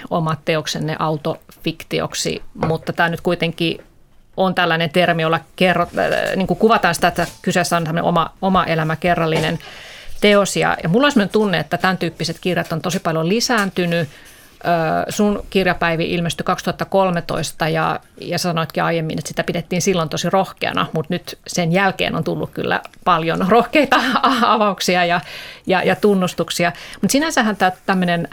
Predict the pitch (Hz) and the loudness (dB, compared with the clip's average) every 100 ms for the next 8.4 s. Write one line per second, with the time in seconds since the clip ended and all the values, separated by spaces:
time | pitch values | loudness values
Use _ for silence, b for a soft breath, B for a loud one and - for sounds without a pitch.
0 | 170 165 - - 185 165 160 - 156 - | -2 0 -2 0 0 2 -2 -6 -8 -8
1 | - 180 165 156 170 156 170 165 156 156 | -4 -2 0 -2 -2 -2 0 0 0 -2
2 | 156 156 151 170 156 147 - - - - | -2 -2 -2 -4 -4 -4 -6 -6 -6 -8
3 | - - 139 147 - B B B B B | -8 -6 -4 -4 -8 B B B B B
4 | B 160 156 151 160 165 143 165 143 170 | B -4 -2 -2 -4 -4 -2 -2 0 0
5 | - 156 143 175 160 160 165 165 - 165 | -2 -6 -4 -2 -2 0 0 0 -2 -2
6 | 160 165 165 - 170 170 139 - 190 - | 0 0 -2 -2 -2 0 -2 0 -2 0
7 | 185 180 - 185 170 180 185 B B 170 | -2 -2 0 0 2 0 0 B B -4
8 | 165 175 - 175 | -2 -2 0 -2